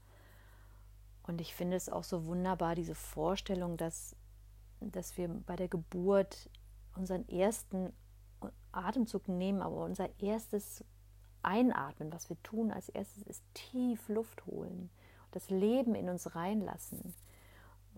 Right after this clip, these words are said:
Dann leben wir wie lange auch immer und haben diesen permanenten Zyklus von Ein- und Ausatmen bis zum Moment unseres Todes, wo wir ein allerletztes Mal ausatmen. Ähm, das ist so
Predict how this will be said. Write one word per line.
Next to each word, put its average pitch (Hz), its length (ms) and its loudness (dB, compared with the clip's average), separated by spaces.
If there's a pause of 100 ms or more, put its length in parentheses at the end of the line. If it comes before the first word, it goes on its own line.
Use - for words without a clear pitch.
Dann 202 580 4
leben 202 500 4
wir 180 440 4
wie 175 80 0
lange 190 280 2
auch 175 180 0
immer 180 400 2
und 165 180 -4
haben 170 300 -2
diesen 170 280 -4
permanenten 190 640 0
Zyklus - 440 -6
von - 180 -8
Ein- 180 180 -4
und - 220 -6
Ausatmen - 640 -4
bis - 260 -4
zum 190 240 -2 (380)
Moment 190 460 6
unseres 196 460 2 (100)
Todes, 214 400 2
wo 180 120 2
wir 185 140 0
ein 180 140 0 (140)
allerletztes 196 800 0
Mal 170 240 -4
ausatmen. 170 920 -4 (1000)
Ähm, 170 280 -2
das 165 160 -6
ist - 280 -12
so 202 480 4